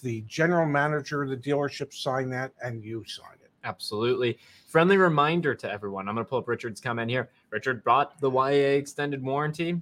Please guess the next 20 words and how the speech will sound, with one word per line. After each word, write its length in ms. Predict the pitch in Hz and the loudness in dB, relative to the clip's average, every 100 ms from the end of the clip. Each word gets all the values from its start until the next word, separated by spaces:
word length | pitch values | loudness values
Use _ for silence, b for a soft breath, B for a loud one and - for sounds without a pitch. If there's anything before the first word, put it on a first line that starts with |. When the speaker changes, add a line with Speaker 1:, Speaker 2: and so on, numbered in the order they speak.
| - - | -6 -10
Speaker 2:
fifteen 360 | 156 - 170 | -8 -4 -2
hundred 360 | 156 165 165 156 | -2 -2 -4 -4
and 160 | 123 | -2
nine 320 | 120 135 160 156 | -2 -2 -2 -2
dollars 420 | 139 143 143 131 | 0 2 0 -2
for 120 | 123 | -4
eighty-four 340 | 127 127 127 | -6 -4 -4
months, 240 | 120 117 117 | -4 -4 -4
eighty-five 400 | 117 117 117 113 | -6 -2 -4 -2
thousand 320 | 113 113 110 | -4 -4 -4
miles, 260 | 117 120 - | -4 -4 -4
saved 220 | 131 117 | -4 -6
a 40 | |
ton 380 | - - 160 107 b b b b | -6 -4 -2 -4 b b b b
over 160 | 120 113 | -6 0
what 100 | 113 | 0
was 140 | 110 | -2
being 160 | 117 107 | -6 -4
offered 400 | 107 107 113 107 | -2 -2 -4 -4
at 200 | 107 | -4